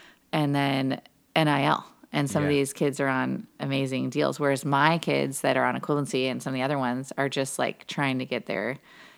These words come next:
Speaker 1: housing paid for.
Speaker 2: Right.
Speaker 1: You know, so it's, it's a lot of, uh, discrepancy, especially between men and women's sports. So I think that's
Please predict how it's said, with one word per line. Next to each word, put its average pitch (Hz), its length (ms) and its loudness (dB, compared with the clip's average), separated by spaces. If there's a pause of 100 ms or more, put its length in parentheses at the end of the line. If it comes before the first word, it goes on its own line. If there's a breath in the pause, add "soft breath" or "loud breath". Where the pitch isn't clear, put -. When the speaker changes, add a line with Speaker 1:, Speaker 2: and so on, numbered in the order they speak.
(120 loud breath)
Speaker 1:
housing 139 320 0
paid - 220 -4
for. - 260 -8
Speaker 2:
Right. 92 240 -4 (140)
Speaker 1:
You 98 100 -4
know, 101 140 -4
so 139 280 0
it's, - 280 -4 (100)
it's - 460 -6 (120)
a 151 100 -4
lot 139 240 2
of, 139 240 -2
uh, 120 420 -2 (1080 soft breath)
discrepancy, 156 840 -2 (200)
especially 143 340 -4
between 135 280 -4
men 127 140 -2
and 127 80 -2
women's 127 240 -4
sports. 151 320 -6
So 135 120 -4
I 135 60 -2
think 135 180 -6
that's - 440 -6